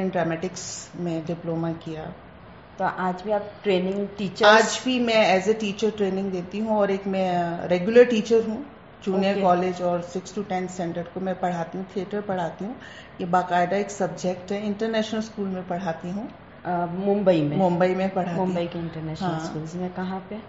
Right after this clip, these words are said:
Speaker 1: जुहू में है, मैं स्कूल का
Speaker 2: अच्छा,
Speaker 1: नाम मेंशन
Speaker 2: नहीं,
Speaker 1: नहीं करना
Speaker 2: वो मत
Speaker 1: चाहूँगी।
Speaker 2: कहिए। अच्छा, वो कोई बात नहीं
Speaker 1: हाँ।
Speaker 2: ऐसे। लेकिन आप बाकायदा as a
Speaker 1: हाँ,
Speaker 2: teacher।
Speaker 1: और मेरे रेगुलर अपने प्राइवेट वर्कशॉप्स भी होते हैं, लोगों को ट्रेन भी करती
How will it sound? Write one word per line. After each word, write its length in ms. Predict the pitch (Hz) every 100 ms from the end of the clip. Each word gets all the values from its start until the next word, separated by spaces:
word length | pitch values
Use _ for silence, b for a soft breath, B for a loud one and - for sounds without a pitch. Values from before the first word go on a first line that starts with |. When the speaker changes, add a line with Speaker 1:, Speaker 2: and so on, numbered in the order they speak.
| - - - 196
Speaker 1:
जुहू 320 | 190 240 277
में 160 | 247 240
है, 180 | 226
मैं 140 | 247 214
स्कूल 240 | - 220
का 100 | 208
Speaker 2:
अच्छा, 120 | 180
Speaker 1:
नाम 100 | 170
मेंशन 260 | 175 190 233
Speaker 2:
नहीं, 120 | 190
Speaker 1:
नहीं 120 | 190
करना 240 | 185 180 185
Speaker 2:
वो 120 | 262
मत 140 | 269
Speaker 1:
चाहूँगी। 220 | 247 247 359
Speaker 2:
कहिए। 400 | 403 392 170 170
अच्छा, 380 | 185 170 175
वो 400 | 156 156 208 427
कोई 140 | 220 196
बात 180 | 165 156
नहीं 260 | - 214
Speaker 1:
हाँ। 200 | 185 131
Speaker 2:
ऐसे। 300 | 151 202 - B B B 170
लेकिन 320 | 185 185 190
आप 200 | 180 180
बाकायदा 540 | 165 - 156 160 165
as 40 | 156
a 180 | 156 202
Speaker 1:
हाँ, 240 | 180 135
Speaker 2:
teacher। 240 | 139 151
Speaker 1:
और 440 | 165 160 160 160 151
मेरे 240 | 185 190
रेगुलर 460 | 185 180 202 196 190
अपने 340 | 165 180 190
प्राइवेट 440 | 180 185 165 170 175
वर्कशॉप्स 520 | 165 - 190 185 -
भी 100 | 214
होते 280 | 208 185 165
हैं, 320 | 165 165 160
लोगों 280 | 165 165 175
को 120 | 160
ट्रेन 380 | 156 - 190 180
भी 100 | 170
करती 400 | 175 160 - 160